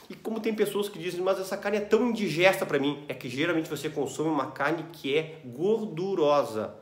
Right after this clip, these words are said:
Tem que consumir pernil, lombo ou bisteca. Na ordem principal, primeiro seria o lombo, né? Então, na verdade, eu desmistifiquei com vocês aqui grandes coisas que nós pensávamos sobre a carne suína.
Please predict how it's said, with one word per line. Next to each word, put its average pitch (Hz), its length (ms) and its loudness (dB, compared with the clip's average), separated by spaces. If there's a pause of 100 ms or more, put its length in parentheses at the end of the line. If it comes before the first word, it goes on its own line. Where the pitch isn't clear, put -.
(360)
Tem 202 220 6
que 208 120 -2
consumir 175 920 -2
pernil, 156 600 2 (640)
lombo 180 480 6
ou 196 100 4
bisteca. - 580 0 (140)
Na 135 140 4
ordem 160 300 6
principal, 175 500 -2
primeiro 185 340 2
seria 175 560 -2 (540)
o 233 80 0
lombo, 147 520 6 (260)
né? 123 200 0 (220)
Então, 156 320 6
na 220 60 6
verdade, 196 340 6
eu 147 140 -2
desmistifiquei 196 1120 0
com 165 120 -4
vocês 143 360 -2
aqui - 180 -14
grandes 226 720 2
coisas 180 560 2
que - 100 -12
nós 156 160 2
pensávamos 156 540 0
sobre 240 720 0 (500)
a 165 100 0
carne 180 280 2
suína. 123 360 0